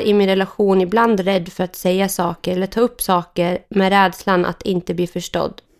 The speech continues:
Jag har trotsat min rädsla ibland, men när man inte känner sig lyssnad på så blir det att jag drar mig undan istället och sluter mig helt. Och då får jag inte ur mig något. Det låser sig totalt. Jag vet att det inte är bra för mig, och då blir ju saker inte lösta.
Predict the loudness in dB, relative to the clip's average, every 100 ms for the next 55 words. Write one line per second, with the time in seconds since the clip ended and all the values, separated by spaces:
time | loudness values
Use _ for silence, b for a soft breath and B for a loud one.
0 | 0 4 4 2 -2 0 -4 0 2 4
1 | 2 0 -2 0 0 0 0 -2 -2 0
2 | 2 2 4 2 2 0 0 0 0 -2
3 | -4 -2 -4 -2 0 2 0 -2 -4 0
4 | 0 0 0 -2 -4 -4 -2 -2 -6 -4
5 | 0 2 2 2 2 0 -2 -2 -4 -2
6 | -2 -4 -10 -6 -6 -6 -10 -2 0 0
7 | -2 -2 -2 0 2 2 0 -10 -20 _
8 | -8 2 4 4 2 2 2 0 0 0
9 | 2 2 2 0 -2 -6 -10 -12 -6 -2
10 | 0 -2 -4 -6 -6 -6 -8 -8 -6 -6
11 | -10 -20 b b 2 4 2 2 -4 0
12 | 0 0 0 2 2 2 2 2 4 4
13 | 2 0 -4 0 0 0 0 0 -2 -2
14 | -4 -6 -6 -6 -6 -2 0 0 -2 -4